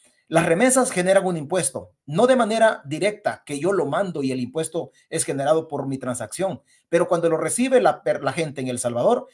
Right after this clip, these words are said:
ese impuesto sale a la calle. Esa, la persona, nuestros con-, nuestros familiares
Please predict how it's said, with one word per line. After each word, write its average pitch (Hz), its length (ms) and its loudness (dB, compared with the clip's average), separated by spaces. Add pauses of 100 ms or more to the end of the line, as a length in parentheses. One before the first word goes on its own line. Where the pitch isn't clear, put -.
(160)
ese 220 300 2
impuesto 214 460 -2
sale 202 200 4
a 165 60 2
la 127 140 -2
calle. 139 420 -2
Esa, 196 220 2
la 175 160 0
persona, 214 400 0
nuestros 160 380 -6
con-, 151 220 -8
nuestros 147 460 -10
familiares 202 600 2